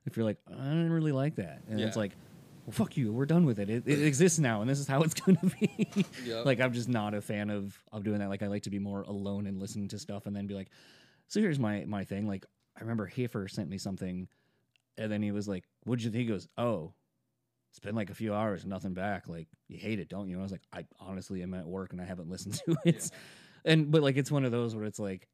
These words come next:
Speaker 1: it's, I feel like it's a little bit, uh, daunting to be the person everyone's like,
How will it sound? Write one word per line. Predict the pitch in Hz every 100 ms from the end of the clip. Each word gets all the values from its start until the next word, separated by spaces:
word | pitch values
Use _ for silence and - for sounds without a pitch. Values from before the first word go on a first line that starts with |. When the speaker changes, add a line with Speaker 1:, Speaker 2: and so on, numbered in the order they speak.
| -
Speaker 1:
it's, | 117 101 - - _ - -
I | 127
feel | 151 170
like | 156
it's | 147
a |
little | 127 127
bit, | 123 120
uh, | 117
daunting | 107 113 110 98
to | 98
be | 92 107
the | 98
person | 110 104 104
everyone's | 104 104
like, | 98